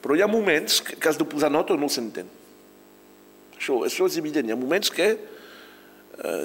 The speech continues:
no tothom ha tingut la sort de, de pas-, de tenir la meva infantesa. <laughs> Doncs hi ha, hi ha expressions que, que s'haurien de traduir. És el que passava, per exemple, amb el, el Manzano,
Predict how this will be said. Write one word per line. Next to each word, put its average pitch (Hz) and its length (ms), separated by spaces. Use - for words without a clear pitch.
no 185 160
tothom 175 320
ha 190 80
tingut 151 320
la 139 140
sort 165 420
de, 117 140
de 120 160
pas-, - 240
de 117 80
tenir 143 240
la 160 80
meva 147 160
infantesa. 151 640
<laughs> - 560
Doncs 156 160
hi 156 80
ha, 135 80
hi 165 80
ha 175 60
expressions 180 580
que, 135 220
que - 160
s'haurien 170 320
de 147 80
traduir. 113 400
És 135 100
el 123 80
que 147 80
passava, 135 400
per 120 160
exemple, 113 320
amb 107 160
el, 101 80
el 107 100
Manzano, 123 540